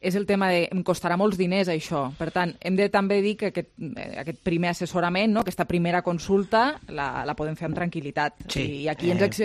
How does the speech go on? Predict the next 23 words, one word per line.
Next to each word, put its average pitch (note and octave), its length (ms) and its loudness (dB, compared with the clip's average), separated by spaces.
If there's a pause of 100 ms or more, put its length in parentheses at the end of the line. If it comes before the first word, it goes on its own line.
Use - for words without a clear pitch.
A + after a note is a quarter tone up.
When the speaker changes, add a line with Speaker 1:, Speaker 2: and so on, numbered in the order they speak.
Speaker 1:
ens F3+ 180 0
explicareu F3+ 640 4
una, G#3 180 4
ens F#3+ 100 -2
fareu G3+ 220 4
la G#3 80 8
foto, F3 320 0
eh, A#3+ 120 2
que G3 120 2
dèiem E3+ 160 8
Speaker 2:
Sí. D3+ 80 6
Speaker 1:
la F3+ 80 4
setmana F3+ 300 0
passada. F3 340 2
Speaker 2:
A A#3+ 80 6
tots E3 100 -2
els, C#3+ 300 2
els C#3+ 240 -4
oients C#3+ 340 2
de, C#3+ 300 0
de C3+ 160 -2
cope, D3+ 380 0 (240)
eh, A#2+ 440 -6